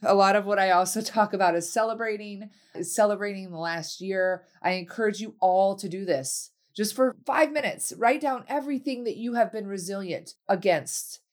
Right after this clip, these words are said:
and write down everything that you've created in the face of that, in the face of adversity, in the face of challenges, pivots, unknowns, digital acceleration, all the things that we see. Celebrate it. Really do it.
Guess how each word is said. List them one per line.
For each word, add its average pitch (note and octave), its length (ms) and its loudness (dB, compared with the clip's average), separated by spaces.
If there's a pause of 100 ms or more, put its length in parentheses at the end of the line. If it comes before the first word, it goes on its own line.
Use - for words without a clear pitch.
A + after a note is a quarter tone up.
(120)
and G3 180 -2
write A3+ 180 0
down A3+ 260 0
everything A#3 480 -4
that G3+ 80 -6
you've F#3+ 200 -8
created F#3 580 -2
in F3+ 120 -10
the F3+ 80 -6
face E3+ 380 -4
of D#3+ 140 -2
that, C#3+ 420 -4 (720)
in F3+ 100 -6
the F#3+ 80 0
face F#3+ 320 0
of F#3+ 80 -8
adversity, - 720 -6 (760)
in G3 120 2
the G3+ 100 4
face G3+ 340 0
of F3+ 120 -6
challenges, F3+ 640 -4
pivots, - 640 -4 (340)
unknowns, F#3 760 0 (180)
digital A3+ 380 0
acceleration, G3 920 2 (560)
all G3+ 160 10
the A3+ 100 -2
things G3 320 -4
that F3 120 -6
we F3 140 -4
see. D#3+ 260 -2
Celebrate G#3+ 880 0
it. - 280 -8
Really F4 300 2
do D#4+ 260 2
it. - 280 4